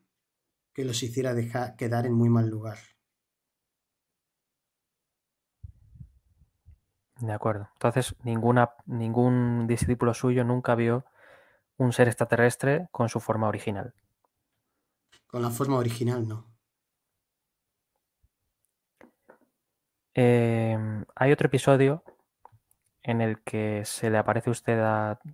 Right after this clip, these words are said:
Speaker 2: dos discípulos que tampoco le reconocen y al final cena con ellos.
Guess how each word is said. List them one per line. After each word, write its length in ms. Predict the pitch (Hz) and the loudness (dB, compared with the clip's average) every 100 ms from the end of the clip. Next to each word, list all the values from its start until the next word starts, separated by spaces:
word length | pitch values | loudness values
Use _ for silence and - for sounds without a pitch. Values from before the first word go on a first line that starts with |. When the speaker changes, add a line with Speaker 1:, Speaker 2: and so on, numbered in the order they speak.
| _ - | _ -14
Speaker 2:
dos 260 | 117 117 113 | 0 0 0
discípulos 680 | 113 - 120 139 175 - _ _ _ _ _ | -6 -6 -2 0 0 -4 _ _ _ _ _
que 120 | - 113 | -8 -4
tampoco 340 | 107 107 113 | -2 0 0
le 80 | 110 | 0
reconocen 640 | 107 107 110 - 147 160 _ _ _ _ _ - | 0 0 -2 0 -2 -4 _ _ _ _ _ -6
y 60 | 110 | -4
al 100 | 104 | -2
final 280 | 110 110 | 2 2
cena 300 | - 117 104 | 0 -2 -2
con 180 | 104 107 | -2 -2
ellos. 380 | 104 98 101 | -2 -6 -10